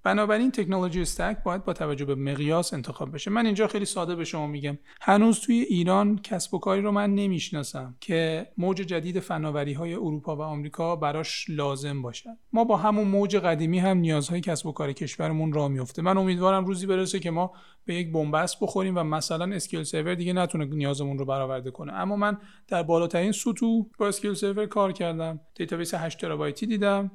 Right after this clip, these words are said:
ده میلیارد رکورد دیدم و ما هندلش هم کردیم، تونستیم باش کار کنیم. پس نکته دوم اینه که شما با توجه به مقیاس باید تکنولوژی استک رو انتخاب کنید.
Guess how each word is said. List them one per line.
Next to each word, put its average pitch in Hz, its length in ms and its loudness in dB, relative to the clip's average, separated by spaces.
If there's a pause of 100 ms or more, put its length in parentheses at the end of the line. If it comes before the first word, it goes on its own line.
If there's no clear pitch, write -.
ده 170 160 0
میلیارد 156 420 -4
رکورد 202 300 -2
دیدم 208 260 0
و 202 40 2
ما 202 260 4
هندلش 180 460 0
هم 156 140 0
کردیم، 147 320 -4
تونستیم 156 340 -6
باش 156 160 -2
کار 156 220 -2
کنیم. 135 300 -8 (280)
پس 196 380 4
نکته 220 260 4
دوم 226 320 6
اینه 233 160 6
که 233 160 0
شما 202 240 2
با 202 120 4
توجه 175 320 0
به 170 200 0
مقیاس 156 720 0
باید 139 260 -4 (160)
تکنولوژی 160 460 -2
استک 143 260 -8
رو 165 100 -10
انتخاب 143 380 -12
کنید. 226 200 -18